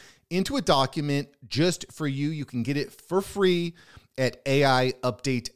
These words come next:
dot A I. I'm gonna put a link below. I really want you to check this out. I think this is one of the most important things that I'm doing at A I update dot A I.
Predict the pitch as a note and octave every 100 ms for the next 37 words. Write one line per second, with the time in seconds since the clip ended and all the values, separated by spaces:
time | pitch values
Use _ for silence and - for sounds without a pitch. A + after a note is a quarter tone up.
0 | G#2 A#2 A2+ A#2 - A#2 A2+ G#2 G2+ G#2+
1 | A2 A#2+ A2+ D#3 E3+ D#3+ C#3 - A#2 A2+
2 | A#2 A#2+ G#2+ C3+ A3+ A3+ F#3 D3+ - -
3 | - B2 A2+ G#2 B2+ G3+ E3 C3+ D3 B2
4 | A#2+ A2 C3 A#2+ - G#2+ F2 F2+ G2 A#2
5 | C#3+ E3 D#3+ - - - _ _ A2+ A2+
6 | - B2+ A#2+ A#2+ A#2 G#2+ A#2 G#2+ - _
7 | _ - A2+ G#2 - A2 G#2 G2 G2 G2